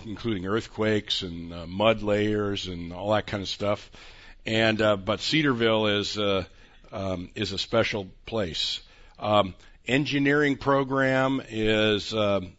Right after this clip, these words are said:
kind of over the top, and, uh, so is nursing and that kind of thing. So there's, there's quite a bit of majors, and, and it's in, uh, the middle of nowhere in Ohio, next to Cedar, uh, Cedarville, next to, uh, Springfield, southwest of, uh,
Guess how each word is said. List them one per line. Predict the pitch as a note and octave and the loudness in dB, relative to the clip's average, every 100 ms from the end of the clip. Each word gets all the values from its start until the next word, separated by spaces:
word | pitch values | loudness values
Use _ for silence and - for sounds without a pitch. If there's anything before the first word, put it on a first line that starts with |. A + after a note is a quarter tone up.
| - | -18
kind | - A#2 A2 | -2 0 2
of | G#2 | 2
over | A#2+ A2+ | 2 0
the | F#2+ | -6
top, | - A#2+ A#2 G#2+ - - - - - _ - | -4 2 4 4 0 -10 -20 -20 -20 _ -4
and, | G#2+ G#2 G2+ G2+ G2+ | 2 2 4 2 0
uh, | G2+ | -2
so | - B2 A#2+ | 0 2 2
is | A2 F#2 | 0 0
nursing | G#2 A#2 A#2 B2+ A#2+ A#2+ | -2 -2 -2 -2 -2 -2
and | G#2+ | -2
that | A2 | -2
kind | A2 | -2
of | G#2 | -4
thing. | A2 G#2+ | -4 -4
So | G#2+ G#2+ | -2 -2
there's, | G#2+ G#2 | -2 -4
there's | G#2+ G#2+ | -8 -8
quite | - B2 | 0 0
a | A2+ | 2
bit | A#2+ | 0
of | A2 G2+ - - | 0 -4 -14 -8
majors, | A2 A2+ A2 G2+ G2+ | 0 0 0 -4 -6
and, | G2 - | -10 -8
and | G#2 G#2 | -4 -2
it's | G2+ - | -2 -2
in, | A2 G#2+ | 0 0
uh, | G#2 F#2+ - - - - | 0 0 -4 -20 -16 -8
the | G2+ | 0
middle | C3+ C3+ | 4 4
of | G#2+ | 2
nowhere | A2 C#3 C3 B2 A#2+ | 2 4 6 6 6
in | |
Ohio, | G#2+ G2 B2+ A#2+ G#2 | 4 2 2 2 0
next | G#2 G#2+ - | -2 -4 -6
to | G2 | -6
Cedar, | - C3+ A#2 G2 G2+ G2+ | -4 -4 -4 -6 -8 -6
uh, | F#2+ | -6
Cedarville, | F2+ - C3 G#2+ G#2 G#2 | -4 -2 0 0 0 0
next | G#2 G#2+ - - | 0 -2 -2 -6
to, | G2+ G2 G2 F#2+ | -6 -6 -4 -4
uh, | F2+ - - - - | -6 -12 -20 -20 -10
Springfield, | - - B2 A#2+ A2+ G#2+ G#2+ G#2+ F#2+ | -8 -2 0 0 -2 -2 -2 -2 -4
southwest | - A2 A2+ - G2 G2+ A2 - - G#2 | 0 2 0 -2 -6 -2 0 -2 -4 -4
of, | G2+ F#2 E2+ | -4 -6 -6
uh, | G2 F#2+ | -4 -4